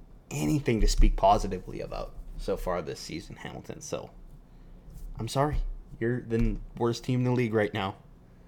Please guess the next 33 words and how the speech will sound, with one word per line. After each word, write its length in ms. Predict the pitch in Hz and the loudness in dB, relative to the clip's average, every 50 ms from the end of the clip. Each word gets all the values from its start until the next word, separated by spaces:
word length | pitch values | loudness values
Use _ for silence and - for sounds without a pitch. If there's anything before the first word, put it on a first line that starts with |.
| - - - - - - - - - - - | -20 -20 -20 -20 -20 -20 -20 -20 -20 -18 -10
In 180 | - 113 123 120 | -6 -4 -4 -4
the 60 | 127 | -2
basement. 520 | 98 120 113 95 - - - 76 - - - - - - - - - - - - - - - - - - - - - - - - - - - - - - - - - - - - - - | 0 0 -2 -2 -4 -6 -10 -12 -12 -14 -18 -20 -20 -20 -20 -20 -20 -20 -20 -20 -20 -20 -20 -20 -20 -20 -20 -20 -20 -20 -20 -20 -20 -20 -20 -20 -20 -20 -18 -18 -18 -18 -18 -20 -6 -2
Coming 200 | - 139 151 151 | 4 6 8 8
in 100 | 147 139 | 8 8
at 140 | 131 - - - | 4 2 0 0
eight 260 | 139 139 139 - - - | 0 0 -2 -4 -6 -4
is 300 | 123 127 120 110 104 - | -2 -2 -2 -2 -4 -4
the 260 | 117 127 127 123 123 - | -2 -2 -2 -2 0 0
Edmonton 600 | 113 120 113 117 120 113 110 - 120 113 110 101 - - - - - - | 0 0 0 0 0 0 0 0 0 0 0 -2 -6 -10 -12 -12 -6 -2
Elks. 640 | - 104 101 101 - - - - - - - - - - - - - - - - - - - - - - - - - - - - - - - - - - - - - - - - - - - - - - - - - - - - | 0 0 2 0 -2 -6 -10 -12 -10 -10 -10 -12 -16 -18 -20 -20 -20 -20 -20 -20 -20 -20 -20 -20 -20 -20 -20 -20 -20 -20 -20 -20 -20 -20 -20 -20 -20 -20 -14 -12 -12 -12 -12 -14 -18 -20 -20 -20 -20 -20 -20 -14 -6 -4 -2 0
They 80 | - 202 | 0 0
got 200 | 226 285 269 - | 0 0 0 2
their 80 | - 107 | 0 0
first 280 | - 110 98 - - | 2 0 0 0 0
win. 240 | 117 120 147 196 190 - - - - - | 0 0 0 0 -2 -8 -14 -20 -20 -2
Good 160 | - 165 170 | 0 0 0
for 120 | 165 - 165 | 2 0 -2
them. 260 | 180 196 202 - - - - - - - | 0 0 -2 -2 -4 -8 -10 -12 -8 -4
They 100 | - 123 | -4 -4
still 200 | - - 185 180 | 0 0 0 0
don't 180 | 185 190 180 | 2 2 2
look 160 | 185 190 185 - | 0 0 -2 -2
like 160 | 190 180 180 | -4 -2 -2
the 60 | 180 | 0
best 280 | 170 175 170 170 - - | 0 0 0 0 -2 0
team 180 | 160 151 151 | 2 2 2
in 80 | 147 143 | 2 0
the 60 | 139 | -2
world 260 | 143 147 151 147 120 | 0 0 -2 0 0
right 200 | 104 98 - - | -2 -2 -4 -6
now, 160 | - - - - - | -10 -12 -14 -14 -14
though. 160 | - - | -14 -14